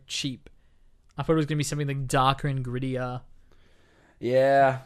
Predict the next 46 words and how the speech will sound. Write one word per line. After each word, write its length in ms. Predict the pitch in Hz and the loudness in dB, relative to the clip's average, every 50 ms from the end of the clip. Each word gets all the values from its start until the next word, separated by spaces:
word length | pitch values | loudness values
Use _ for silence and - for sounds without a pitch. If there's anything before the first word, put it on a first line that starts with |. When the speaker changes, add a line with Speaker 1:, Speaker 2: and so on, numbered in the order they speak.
| - | -14
Speaker 1:
Yeah, 260 | - 147 147 143 143 139 | -10 -8 -8 -6 -6 -6
I 20 | |
don't 80 | 139 - | -6 -2
Speaker 2:
Yeah, 140 | 113 120 123 | 0 0 2
Speaker 1:
know. 80 | 123 123 | 2 0
Speaker 2:
it 20 | |
was, 160 | 123 123 - | 0 -2 -2
it 100 | 120 127 | -2 -4
was 120 | 135 135 131 | -2 -2 -4
a, 40 | 131 | -6
it 140 | 123 117 | -6 -8
was 140 | 131 139 139 | -8 -8 -8
a 40 | 131 | -4
bad 200 | 123 139 151 151 | -2 0 0 0
one. 160 | 147 123 113 120 - - - - _ _ - - - - - - - - | 0 -2 -8 -8 -16 -20 -20 -20 _ _ -20 -20 -20 -20 -20 -20 -10 -2
In, 280 | 143 160 170 147 143 147 143 139 135 | 2 2 2 4 2 0 -2 -4 -4
Speaker 1:
Mm. 40 | 147 | -2
Speaker 2:
in, 160 | 170 180 156 | -2 -2 -2
I'm 220 | 127 113 143 151 151 | -2 -2 -2 2 4
going 240 | 175 175 175 175 - | 4 4 4 2 0
to 80 | - | -4
save 380 | 131 - - 139 123 120 117 107 | -8 -2 0 0 2 0 -2 -2
Jennifer 300 | 104 117 110 113 - 113 | -2 -4 -4 -4 -4 -2
Lopez, 340 | 110 110 110 - 107 110 104 | -2 -2 -2 -2 -6 -10 -8
though, 220 | 107 110 110 110 110 | -6 -4 -4 -4 -4
because 300 | 107 110 - 117 107 107 | -4 -8 -10 -12 -12 -10
this 160 | 123 131 131 | -10 -10 -4
is 80 | 120 | -4
obviously 260 | 127 113 117 110 113 - - - | -4 -4 -4 -8 -10 -14 -12 -4
relatively 600 | 123 127 127 123 123 123 117 107 107 107 107 110 | 0 0 0 0 -2 -4 -6 -8 -6 -4 -2 0
early, 260 | 113 110 110 110 107 | 0 0 0 -2 -4
I 60 | 101 | -6
think, 260 | 104 - 107 104 101 - | -6 -8 -8 -8 -6 -8
in 360 | 101 101 98 92 82 - - - | -8 -8 -8 -10 -10 -14 -16 -14
her 280 | - 110 107 104 104 - | -10 -6 -6 -6 -4 -2
acting, 840 | - 110 113 - - - - 110 110 107 101 98 95 95 92 - - _ _ - | -2 -4 -4 -2 -4 -4 -2 -2 -4 -4 -8 -8 -10 -12 -14 -16 -18 _ _ -12
uh, 320 | - 98 92 90 95 95 90 - | -12 -10 -10 -12 -12 -14 -14 -12
pursuits, 800 | - - - - - - 104 104 101 - - - - - - - | -10 -10 -8 -8 -8 -8 -6 -8 -8 -10 -12 -14 -14 -12 -12 -12
and 120 | - 73 | -12 -12
it 120 | 87 98 - | -12 -12 -12
was 100 | - - | -10 -10
a 60 | 101 | -6
rough 420 | - 113 113 110 110 - - - | -2 -2 -2 -2 -2 -8 -16 -16
performance 500 | - - - - 104 104 98 101 92 - - | -14 -14 -12 -10 -10 -8 -8 -10 -12 -14 -14
by 260 | - - 104 101 - - - | -12 -10 -10 -10 -10 -14 -6
her. 300 | - 139 120 113 110 107 | -4 -4 -4 -4 -6 -10